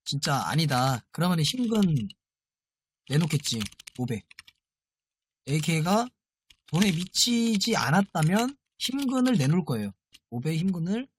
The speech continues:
내놓겠지라는 게 제 생각이에요. 근데 진짜 만약에 상위 아이템 낼 거면은 오백, 오백 내놓는 게 맞다고 본다, 나도. 이거 너-, 요즘 너무 비싸요. 너무 선 넘었어요. 지금 거상이 배럭 게임은 아니잖아. 철저한, 철저한 수직 상승 게임인데 이 게임은.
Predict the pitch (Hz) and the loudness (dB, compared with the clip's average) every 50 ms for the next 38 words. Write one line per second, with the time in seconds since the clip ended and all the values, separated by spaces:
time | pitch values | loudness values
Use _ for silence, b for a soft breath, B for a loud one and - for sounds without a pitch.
0 | _ _ - 120 120 127 127 - - 120 - - - 139 147 151 127 101 104 113 | _ _ -10 -6 -4 -4 -4 -6 -8 -10 -10 -8 -4 -2 0 0 0 -2 -4 -6
1 | 117 113 120 151 175 170 - _ _ _ - - 123 120 135 170 190 208 196 123 | -6 -4 -2 -2 -2 -2 -6 _ _ _ -10 -8 -6 -4 -2 -2 -2 -2 -4 -6
2 | - - _ _ _ _ _ _ _ _ _ _ _ _ _ _ _ - 185 208 | -8 -14 _ _ _ _ _ _ _ _ _ _ _ _ _ _ _ -4 0 2
3 | 233 190 - - 196 202 196 240 208 156 151 170 202 202 202 196 - - 269 294 | 2 2 4 4 4 4 6 4 4 4 4 4 6 6 4 4 2 0 -2 -2
4 | 294 294 285 285 233 - 156 190 190 - - 233 214 151 120 127 147 151 220 226 | -2 0 0 2 2 2 4 2 2 2 2 2 2 2 2 2 0 0 0 0
5 | 233 233 220 214 214 214 196 156 - - - 131 147 214 247 202 143 - _ _ | 0 2 2 2 2 2 2 0 -2 -4 -4 -2 0 2 2 0 0 -4 _ _
6 | _ _ _ - 135 147 214 285 262 127 117 127 143 175 175 170 180 202 285 262 | _ _ _ -4 0 0 2 2 2 0 0 0 2 2 2 0 0 -2 -2 -4
7 | 143 - - 220 247 208 - 110 110 127 156 139 104 - - - _ _ - 135 | -6 -6 -6 -6 -6 -6 -6 -8 -8 -8 -8 -10 -10 -14 -18 -20 _ _ -10 -8
8 | 120 107 113 127 127 127 240 254 160 135 202 196 - - - - 131 185 220 156 | -6 -4 -4 -4 -2 -2 -2 -2 0 0 -2 -4 -4 -6 -6 -4 -4 -4 -4 -6
9 | - _ _ - - _ _ _ _ - 104 139 185 - - 226 254 294 269 156 | -8 _ _ -20 -20 _ _ _ _ -8 -6 -4 -4 -4 -6 -8 -8 -6 -6 -6
10 | - - - - 123 - _ _ _ _ _ _ _ _ _ - - - - 175 | -8 -10 -12 -16 -18 -20 _ _ _ _ _ _ _ _ _ -8 -4 -4 0 2
11 | 202 196 - 139 160 147 214 240 233 208 - 107 135 175 220 208 - 294 277 262 | 0 0 2 2 2 4 4 4 4 2 0 0 2 2 2 2 2 0 2 2
12 | 262 247 147 127 127 127 117 117 123 123 110 - - - 349 349 311 277 220 - | 2 2 2 0 0 0 -2 -4 -4 -6 -8 -8 -4 0 2 4 4 4 4 2
13 | - 320 - - 339 302 285 254 - 302 262 349 277 - 302 302 294 269 294 254 | -2 -2 0 2 2 2 2 2 0 -2 -2 -2 0 0 0 0 0 -2 -2 0
14 | - 262 240 226 214 190 160 170 151 135 135 - 180 160 147 139 127 127 131 135 | 2 4 4 6 6 6 4 4 4 2 2 2 2 4 4 4 2 2 0 0
15 | 131 120 104 98 | -2 -4 -6 -8